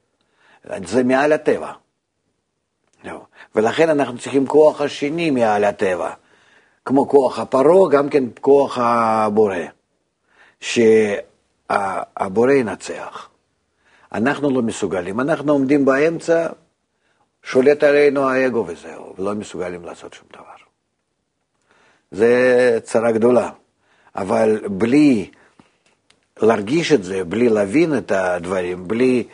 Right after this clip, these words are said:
בלי להכיר את הרע, מצרע, מצרים, אנחנו לא נוכל לצאת ממנו. היום כל אנושות היא נמצאת כבר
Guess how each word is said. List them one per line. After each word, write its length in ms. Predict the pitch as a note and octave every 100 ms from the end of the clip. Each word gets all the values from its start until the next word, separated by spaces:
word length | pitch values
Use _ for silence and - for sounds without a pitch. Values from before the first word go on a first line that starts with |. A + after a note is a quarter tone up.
| -
בלי 220 | G2+ A2+ C3
להכיר 680 | B2+ - D#3+ E3 C3+ G#2+ G2 G#2
את 160 | -
הרע, 1000 | G#2+ G2+ G2 F#2+ F2+ - G2+ B2+ E3+ C#3+ F2 - _ _ _ _ _ _ _ _
מצרע, 680 | F#2+ C#3 B2+ - B2+ A#2 G2
מצרים, 760 | G2 F2+ A2+ C3 A#2 G2 E2+ - _ _ _ _ _ - - -
אנחנו 920 | G2+ A2+ A#2+ B2+ C3 C3+ C3 C3 B2+ A2+
לא 100 | A2
נוכל 280 | A#2 A#2+
לצאת 440 | A2 G#2+ - F2 -
ממנו. 480 | D#2+ D2+ C#2 - -
היום 400 | - F#2+ A2 D3+
כל 220 | D3+ C3 A#2+
אנושות 520 | G2+ F#2 - C3+ E3 -
היא 420 | F2+ G#2+ C#3 D#3
נמצאת 480 | A2+ F#2 E2+ B2+ C3+
כבר 220 | - C#3+